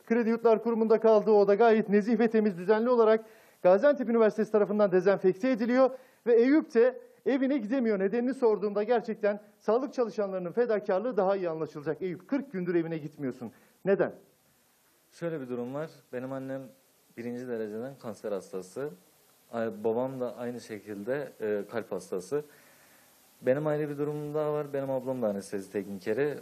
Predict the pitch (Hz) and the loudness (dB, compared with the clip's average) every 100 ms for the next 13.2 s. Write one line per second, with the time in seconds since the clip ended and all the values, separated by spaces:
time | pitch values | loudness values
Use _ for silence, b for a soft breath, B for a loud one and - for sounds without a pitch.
0 | 113 117 117 123 107 117 - 139 127 104 | -6 -6 -4 -8 -12 -16 -8 -6 -6 -10
1 | _ _ 104 101 104 98 98 - 104 107 | _ _ -6 -2 0 -2 -4 -2 2 4
2 | 113 107 - 98 98 139 147 - - - | 6 6 6 4 6 4 2 -6 -2 2
3 | 113 117 110 127 110 101 104 107 110 101 | 4 4 4 6 6 6 4 4 2 2
4 | 95 139 - - B B B B B B | 2 2 -2 -18 B B B B B B
5 | - - - - - - - 139 160 160 | -10 -10 -12 -18 -20 -6 2 2 6 6
6 | 160 156 156 147 131 131 135 143 139 127 | 6 6 2 -2 4 6 6 6 0 -2
7 | 127 127 139 143 - - 135 139 139 127 | -2 4 6 6 0 0 2 2 4 2
8 | 120 139 135 131 123 123 131 120 104 113 | 2 0 4 4 4 0 0 0 2 4
9 | 95 92 - - 110 101 101 98 - 104 | 4 4 -2 -8 -2 4 6 4 2 2
10 | 101 95 101 95 - 135 165 - B B | 2 2 4 2 4 4 4 2 B B
11 | B B B B - - - - 151 151 | B B B B -20 -20 -18 -4 -2 0
12 | 151 160 156 - 127 135 147 - 156 151 | 4 4 4 0 2 4 4 2 2 2
13 | 156 | 2